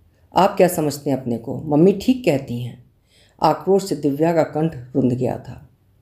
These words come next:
उसके अपूर्ण वाक्य के आगे राजमोहन ने कहा था, "हाँ, हाँ, आपकी मम्मी ठीक ही कहती हैं कि हम नीच हैं, हमारे घर के पास रहना आपकी विवशता है।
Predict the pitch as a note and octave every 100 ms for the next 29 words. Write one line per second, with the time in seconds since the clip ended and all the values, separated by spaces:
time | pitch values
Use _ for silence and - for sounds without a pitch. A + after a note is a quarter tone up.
0 | _ _ _ _ _ - F3 G3+ - E3
1 | - G#3+ F#3 D3+ E3 E3 D3+ D3+ C#3 C#3+
2 | E3 D3 C#3 C#3+ C3+ D3+ C#3+ C#3 C#3 C#3+
3 | D3 D3 E3 _ _ _ - G3+ A#3 G3+
4 | D3 A3 - D#3+ E3 F3 E3 F#3 G3 F#3
5 | E3 A3 G#3+ C#3 C#3 D3 C#3 C#3 C3 C3
6 | C3 B2+ C#3+ G#3+ - - - - D#3 E3
7 | E3 D#3 D3 D#3+ D3+ D3+ D3+ C#3+ D3+ C#3+
8 | C#3+ D3+ C#3+ D3 D3 F3+ F#3+ F#3+ F#3+